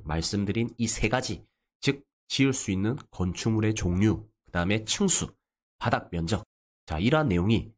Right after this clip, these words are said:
지금 배우실 용도 지역에 의해서 결정된다. 이렇게 보시면 돼요. 자, 그럼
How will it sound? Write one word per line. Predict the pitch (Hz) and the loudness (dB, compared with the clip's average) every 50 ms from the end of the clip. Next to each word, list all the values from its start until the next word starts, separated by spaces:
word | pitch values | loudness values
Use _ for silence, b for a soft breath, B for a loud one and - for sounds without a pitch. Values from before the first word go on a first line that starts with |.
| _ _ | _ _
지금 | - - - 101 92 131 139 156 151 151 - _ | -4 0 0 2 2 4 2 2 0 -2 -4 _
배우실 | 113 120 143 139 - - - 143 170 165 - - _ _ | 2 4 4 4 2 2 2 2 2 0 -4 -12 _ _
용도 | 90 92 92 95 98 101 104 113 143 151 143 | 0 2 2 4 2 2 2 4 4 4 4
지역에 | 147 - - 127 143 165 165 151 | 2 0 0 2 2 2 2 2
의해서 | 110 80 85 90 87 - - 143 165 - - - _ _ _ _ | 0 0 0 -2 -2 0 2 2 0 0 -2 -10 _ _ _ _
결정된다. | _ - 95 95 - - 113 110 101 104 101 98 87 82 - - _ _ | _ 2 2 2 4 2 2 2 4 2 0 0 0 -4 -6 -6 _ _
이렇게 | 98 87 - - | -10 -8 -8 -10
보시면 | - - 87 - - 87 78 | -6 -4 -2 0 0 0 0
돼요. | 76 73 67 65 - B B B B B B _ | 0 -2 -4 -4 -6 B B B B B B _
자, | - - 73 71 | -12 -10 -10 -8
그럼 | - 104 104 101 113 131 113 101 | -2 0 0 2 2 0 -2 -6